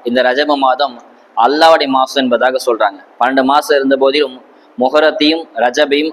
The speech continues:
அல்லாஹ் தன்னுடைய மாசம் என்பதாக சொல்றான். "அர் ரஜபு ஷஹருல்லா வ ஷாபான் ஷஹரு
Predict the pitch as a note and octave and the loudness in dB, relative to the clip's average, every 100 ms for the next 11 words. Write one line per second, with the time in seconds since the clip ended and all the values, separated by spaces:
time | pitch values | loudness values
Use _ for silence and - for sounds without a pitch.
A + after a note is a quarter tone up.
0 | C3 C3+ C#3+ D#3 - C#3 D#3 D#3 C#3+ C#3+ | -2 2 4 2 0 -2 0 0 0 0
1 | D3+ C3+ B2 C3+ C#3 A#2+ A2+ G2+ - - | -2 0 0 0 0 -2 0 0 -2 -20
2 | _ _ _ _ - B2 B2+ C#3 D#3 D3+ | _ _ _ _ -4 2 2 2 2 2
3 | D#3 - - _ _ _ _ - - C#3 | 0 -10 -20 _ _ _ _ -6 -2 0
4 | D3 C3 B2 C#3+ - - - _ B2+ C3 | 0 2 2 2 0 -14 -18 _ -2 2
5 | C3+ D3 D3+ D#3 D#3 B2 - - C3+ C#3+ | 4 4 4 2 0 -4 -18 -6 -2 0
6 | D3+ C3+ | 2 0